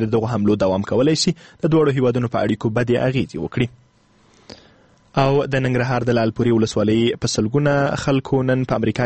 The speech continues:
کې د هغه فلم د خپرېدو په ضد مظاهره وکړه چې د خدای پیغمبر حضرت محمد صلی الله علیه وسلم ته پکې سپکاوی شوی دی. په سیمه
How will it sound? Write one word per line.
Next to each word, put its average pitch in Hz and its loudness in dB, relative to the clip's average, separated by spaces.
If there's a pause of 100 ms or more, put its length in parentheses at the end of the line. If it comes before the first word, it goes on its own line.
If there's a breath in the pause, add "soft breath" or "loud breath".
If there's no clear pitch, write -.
کې 117 0
د 117 2
هغه 120 0 (140)
فلم 117 0
د 101 -4
خپرېدو 107 0 (100)
په 104 -2
ضد 107 0
مظاهره 113 0
وکړه 131 -2
چې 139 0 (520 loud breath)
د 127 2
خدای 120 0
پیغمبر 113 0
حضرت 113 0 (120)
محمد 117 -2
صلی 113 2
الله 113 0 (160)
علیه 110 0
وسلم 120 -2
ته 113 -4
پکې - -2
سپکاوی 120 -4
شوی 110 2
دی. 127 2 (380 loud breath)
په 165 0
سیمه 151 0